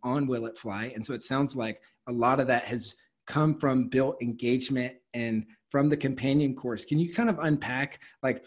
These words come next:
what's the thought process behind the companion courses, um, for these books? You've obviously shared some of the results for Will It Fly.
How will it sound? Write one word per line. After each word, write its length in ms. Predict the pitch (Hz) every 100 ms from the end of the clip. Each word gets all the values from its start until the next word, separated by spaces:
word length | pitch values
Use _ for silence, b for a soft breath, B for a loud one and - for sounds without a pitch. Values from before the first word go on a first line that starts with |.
| _
what's 280 | 135 202 -
the 100 | 214
thought 320 | - 151 -
process 440 | 170 160 160 156
behind 400 | - 117 143 147
the 60 | 143
companion 560 | 131 120 131 135 131
courses, 560 | 131 135 123 123 117 - b b -
um, 260 | 123 113 110
for 360 | - 143 143
these 200 | 139 123
books? 420 | 123 135 151 - -
You've 160 | 135
obviously 360 | 139 139 135 139
shared 300 | 120 139 131
some 220 | - 131
of 80 | 123
the 200 | 117 107 b b _
results 460 | 131 113 131 - -
for 160 | 147
Will 200 | 123 131
It 140 | 131 -
Fly. 400 | 120 120 147